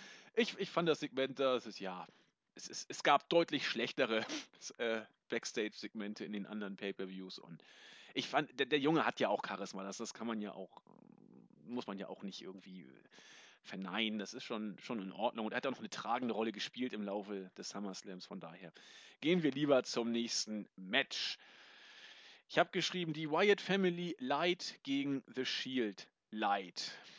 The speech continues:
Ähm, als ich das Hype-Video gesehen hab, fand ich's irgendwie spannender als den Aufbau der letzten Wochen. Da hat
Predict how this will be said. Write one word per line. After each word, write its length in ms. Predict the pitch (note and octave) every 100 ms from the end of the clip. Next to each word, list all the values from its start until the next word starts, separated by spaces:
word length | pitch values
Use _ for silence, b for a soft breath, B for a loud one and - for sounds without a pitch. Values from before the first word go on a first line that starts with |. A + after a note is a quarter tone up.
| B
Ähm, 560 | B2+ C3+ C#3+ D3 C#3 B2
als 160 | A2 C#3+
ich 60 | D#3
das 200 | D3 -
Hype-Video 440 | G3+ G#3 G3 G#3
gesehen 240 | F3+ G#3
hab, 80 | G3
fand 200 | - F3
ich's 120 | E3+
irgendwie 340 | C#3+ F3+ F3 D#3+
spannender 440 | - E3+ G3 F3+
als 240 | D#3+ E3 -
den 100 | F#3
Aufbau 400 | D#3+ - - F#3+
der 100 | D3+
letzten 380 | D#3+ - F3
Wochen. 300 | C#3+ E3 D4+
Da 140 | A#3 -
hat 140 | -